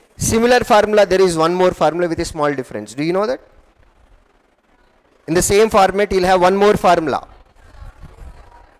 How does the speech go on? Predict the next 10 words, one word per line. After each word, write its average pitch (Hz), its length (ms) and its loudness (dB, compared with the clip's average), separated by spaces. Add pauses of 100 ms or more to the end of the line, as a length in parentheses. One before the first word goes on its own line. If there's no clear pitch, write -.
(160)
Amma? 220 300 0 (1040)
A 165 120 -2
plus 180 380 0
B 240 360 -4 (1000)
minus, 185 800 0 (800)
when 160 260 0
do 185 80 2
you 202 120 2
use 190 340 2
this? - 400 -4